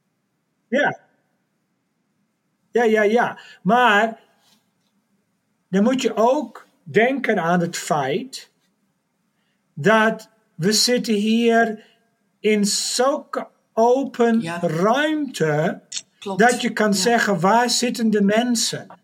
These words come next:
Speaker 1: Waar wonen de mensen?" Het reservaat, zo groot als de New England staten met elkaar. En we hebben een kwart miljoen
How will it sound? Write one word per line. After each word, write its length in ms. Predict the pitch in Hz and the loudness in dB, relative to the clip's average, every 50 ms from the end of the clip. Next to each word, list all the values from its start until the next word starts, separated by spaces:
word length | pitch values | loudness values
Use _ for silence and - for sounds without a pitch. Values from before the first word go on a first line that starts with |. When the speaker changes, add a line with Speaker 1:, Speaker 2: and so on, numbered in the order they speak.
| _ _ _ _ _ _ _ _ _ _ _ _ | _ _ _ _ _ _ _ _ _ _ _ _
Speaker 1:
Waar 320 | 147 190 214 226 240 208 185 | 0 2 4 4 4 4 4
wonen 420 | 208 226 247 262 240 233 226 214 | 4 2 2 2 0 0 2 2
de 140 | 185 202 196 | 2 2 2
mensen?" 760 | 190 202 214 220 226 226 220 226 226 - - - - - - _ _ _ _ _ _ _ _ _ _ _ _ _ _ _ _ _ _ _ _ _ _ _ _ _ _ _ | 2 2 2 2 2 2 0 0 -2 -4 -8 -8 -12 -14 -18 _ _ _ _ _ _ _ _ _ _ _ _ _ _ _ _ _ _ _ _ _ _ _ _ _ _ _
Het 180 | - 208 202 202 | -8 -6 -2 0
reservaat, 1120 | 185 196 226 262 285 277 254 285 277 - _ - 220 202 190 190 196 220 262 269 262 - _ _ _ _ _ _ _ _ | 2 4 4 4 2 0 0 -2 -4 -4 _ 0 2 4 4 4 4 2 0 -2 -8 -14 _ _ _ _ _ _ _ _
zo 200 | - - 220 220 | -4 -2 0 0
groot 560 | 196 - - - 196 208 233 247 269 269 - | 0 -2 -2 0 2 2 4 2 2 0 0
als 160 | 240 233 226 226 | 0 0 0 0
de 100 | 208 196 | 0 0
New 200 | 202 220 214 208 | 2 0 0 -2
England 680 | - 208 226 247 262 247 247 247 247 247 233 - - _ _ _ _ _ | -2 -2 -2 0 -2 -2 -2 -2 -4 -4 -8 -10 -16 _ _ _ _ _
staten 680 | - - - - 220 214 214 214 226 226 - - 233 220 | -10 -10 -4 -2 0 2 2 2 0 0 -2 -2 0 0
met 180 | 202 202 202 220 | 0 0 -2 -2
elkaar. 760 | 214 208 - 226 208 185 170 165 175 190 240 254 - - _ _ _ _ - - - _ - | -4 -2 -2 0 2 2 2 2 2 2 0 0 -4 -10 _ _ _ _ -20 -20 -20 _ -4
En 180 | - 214 220 196 | 0 0 2 2
we 100 | 214 196 | 2 2
hebben 500 | 185 202 214 220 202 208 202 202 196 - - - _ _ | 2 2 2 2 2 2 2 0 0 -4 -8 -18 _ _
een 240 | 185 175 156 - - | -4 -4 -4 -4 -8
kwart 680 | - - 208 220 240 269 269 262 - _ - - - _ _ | -4 0 2 2 4 2 0 -2 -8 _ -16 -18 -18 _ _
miljoen 960 | 190 180 190 214 214 214 196 180 190 202 202 202 196 190 190 196 190 - | 0 2 2 4 2 2 2 2 2 4 4 4 2 2 2 0 -2 -6